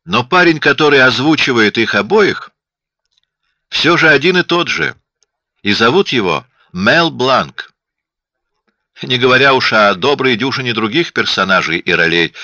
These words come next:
в мультфильмах. Мне пора уходить, увидимся вечером. Да. Между половиной восьмого и девятью идёт? Мы будем ждать вас, Аллан. Окей. Пока суть до дела,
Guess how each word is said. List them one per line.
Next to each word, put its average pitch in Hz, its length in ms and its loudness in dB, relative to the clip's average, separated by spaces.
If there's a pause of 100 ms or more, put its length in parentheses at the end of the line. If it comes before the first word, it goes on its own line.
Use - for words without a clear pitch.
(120)
в 80 120 -10
мультфильмах. 76 720 -8 (1120)
Мне 120 180 -6
пора 143 240 0
уходить, 135 440 -2
увидимся 98 440 -2
вечером. 73 480 -8 (380)
Да. 76 260 -4 (680)
Между 95 240 -4
половиной 104 440 0
восьмого 98 440 -2
и 95 100 0
девятью 95 480 -6 (240)
идёт? 80 400 -6 (880)
Мы 82 140 -6
будем 98 260 -2
ждать 90 300 -2
вас, 87 240 -6
Аллан. 80 300 -8 (240)
Окей. 92 440 -4 (720)
Пока 170 300 2
суть 160 260 -2
до 135 140 -2
дела, 165 360 0